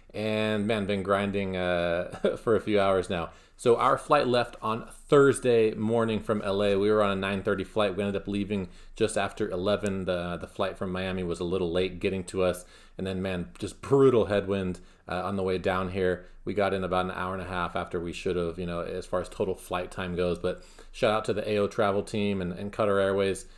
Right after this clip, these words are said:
Man, they really took care of us. Great plane. Everyone had their own rows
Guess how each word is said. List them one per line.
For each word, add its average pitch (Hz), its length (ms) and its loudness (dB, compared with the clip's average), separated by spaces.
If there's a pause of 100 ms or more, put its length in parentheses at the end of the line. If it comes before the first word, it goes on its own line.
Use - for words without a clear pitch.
(300)
Man, 101 160 -6
they 101 80 -4
really 95 220 2
took 90 220 -6
care 95 200 2
of 87 60 0
us. 87 140 -2
Great 110 320 0
plane. 110 440 0
Everyone 101 260 -2
had 104 140 -2
their 110 160 -2
own 104 300 -2
rows 101 480 4